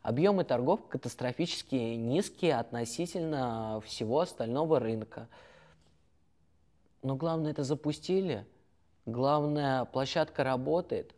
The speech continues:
Главное, сбоев нет. Главное, страхование есть. Это, я считаю, довольно хороший момент, который даст свои плоды.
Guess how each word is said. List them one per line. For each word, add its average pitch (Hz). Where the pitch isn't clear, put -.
Главное, 143
сбоев 143
нет. 165
Главное, 131
страхование 135
есть. 165
Это, 165
я 143
считаю, 139
довольно 139
хороший 120
момент, 127
который 107
даст 117
свои 117
плоды. 92